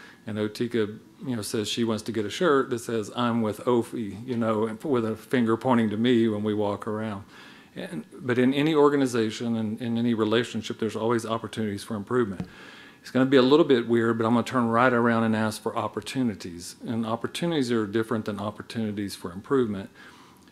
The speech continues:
Um, it's just, is there something that's just, that's just this close, that's just low-hanging fruit out there that Northeast I S D could get a hold of, and, you know, it might improve something?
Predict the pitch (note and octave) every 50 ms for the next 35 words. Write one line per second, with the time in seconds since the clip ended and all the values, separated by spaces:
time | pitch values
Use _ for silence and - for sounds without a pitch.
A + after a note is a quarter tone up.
0 | - _ _ - B2 A2 G#2+ G#2 G2+ F#2+ G2 - - - - C#3 C3+ - - F#3+
1 | - - C3 A2+ G#2 A#2 G#2+ - - - D#3+ F3 E3+ D#3 C#3 A#2 G#2 - - A2
2 | G2 - - - - - - - C#3+ A#2 G#2+ - - - A#2 - - - - C#3
3 | D3 E3 E3 E3 - - - - C3+ A#2+ A#2 A2 G2+ F#2+ - - - A#2+ A2+ G#2+
4 | G#2+ - - - A2 G2+ - G2 G2+ A#2+ C#3 D3+ D3 C#3+ C#3+ C#3 C3+ C3+ C3 A#2+
5 | - B2+ B2+ B2 A#2+ A2 G#2 G2 F#2+ F#2+ - - G#2+ G2+ G2 G2 G2+ G2 - -
6 | - - - - - - - - - A#2 A2+ A2 G2 - A#2 A#2+ A#2 G#2+ G#2 -
7 | A#2 A2 G#2+ - G#2 G#2 G#2+ G2+ F#2+ - - A#2 A2+ A2 - - G#2 G2+ A#2 A#2+
8 | A2+ G#2+ G#2+ G2 G2+ G#2 G#2 G#2 G2+ G#2 G2+ G2 G2 G2+ - - B2+ A2+ G#2+ G2+
9 | G2 A#2+ B2 A2+ G#2 G2+ A2 G#2+ G#2+ A2 A2 G#2+ G#2 G#2+ G#2 G2 F#2+ - - G#2
10 | G2+ F#2+ F2+ F2+ - - F#2 E2+ D#2 - E2 D#2+ F2